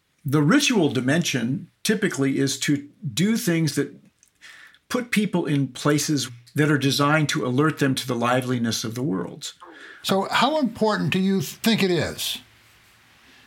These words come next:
Speaker 2: that our culture develops or rediscovers?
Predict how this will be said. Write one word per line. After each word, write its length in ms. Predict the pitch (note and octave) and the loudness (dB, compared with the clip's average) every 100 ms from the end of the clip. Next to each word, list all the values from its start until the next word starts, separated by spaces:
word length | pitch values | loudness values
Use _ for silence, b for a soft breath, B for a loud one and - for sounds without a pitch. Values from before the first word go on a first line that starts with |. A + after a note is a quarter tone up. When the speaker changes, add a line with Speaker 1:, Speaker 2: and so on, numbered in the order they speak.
| b | b
Speaker 2:
that 160 | D3 D3+ | -4 2
our 300 | D#3+ G#3 G3 | 4 4 2
culture 720 | - F#3+ F#3+ D3 - E2 - - _ _ _ _ _ _ _ _ _ _ _ - | 0 0 2 2 0 -2 -8 -14 _ _ _ _ _ _ _ _ _ _ _ -4
develops 720 | D3+ - F#3+ G3 F3+ C#3 - | -2 0 2 4 2 0 -2
or 120 | D3 | 0
rediscovers? 2000 | C#3+ C3+ F#3 G3+ F#3+ D#3 - - - - E3+ - - F3 E3+ A2+ E2+ E2+ - | 0 2 2 2 0 -6 -20 -20 -10 -2 0 0 0 0 0 -2 -2 -2 -2